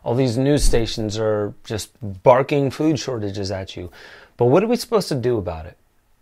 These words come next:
None of the news stations actually ever say anything about what can we do? How do we empower ourselves in the face of this onslaught of amygdala tantalizing news, specifically one that might affect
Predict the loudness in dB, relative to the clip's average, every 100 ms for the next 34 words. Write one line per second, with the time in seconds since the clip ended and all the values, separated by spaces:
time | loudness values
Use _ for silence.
0 | _ _ 0 4 6 6 4 4 4 2
1 | 2 0 0 0 2 0 -2 -6 -4 -4
2 | -4 -4 -2 -2 -2 -4 -2 2 4 4
3 | 0 -2 -2 -2 0 -2 -4 -10 _ _
4 | _ -8 0 0 0 -2 0 2 0 0
5 | -2 -2 -2 -2 0 2 0 0 -4 -4
6 | -2 -2 0 -2 -4 -4 -4 -4 -4 -6
7 | -4 -2 -2 -4 -10 -6 -6 -6 -4 -2
8 | -2 -4 -4 -4 -4 -6 _ -20 _ -10
9 | -4 0 0 0 -2 -2 -4 -4 -4 -4
10 | -4 -4 -4 -2 -2 -4 -8 -18 -12 -2
11 | 0 2 0 -2 -2 -2 0 -2 -2 -4
12 | -4 -4 -4 -6 -6 -6 -8